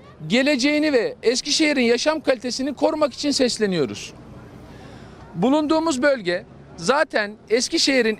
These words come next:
en yoğun trafiğine sahip noktalarından birisi. Özellikle hafta sonları ve mesai çıkışlarında trafik neredeyse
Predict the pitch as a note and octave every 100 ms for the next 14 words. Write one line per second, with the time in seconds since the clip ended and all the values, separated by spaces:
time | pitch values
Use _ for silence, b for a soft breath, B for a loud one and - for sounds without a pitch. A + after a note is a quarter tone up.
0 | - C4+ D#4 C#4+ C#4 C#4 C#4+ B3 B3+ C4
1 | B3+ B3+ B3+ C4 A#3+ - A#3 C4+ D4 C#4
2 | B3+ - A#3+ A#3+ A#3 A#3+ G#3 G3+ F#3+ D3+
3 | G#2+ - - B B B B B - G3+
4 | G3+ C#4 C#4+ C4 C#4+ A#3+ B3 D4+ - D4
5 | C4 A3+ G3 G3 G3+ B3 C4 C#4+ - -
6 | C4+ A#3 G3+ C#3 G#2 B B B B -
7 | C4 C4 C4+ G3+ B3 C#4+ C4 A#3 B3 C4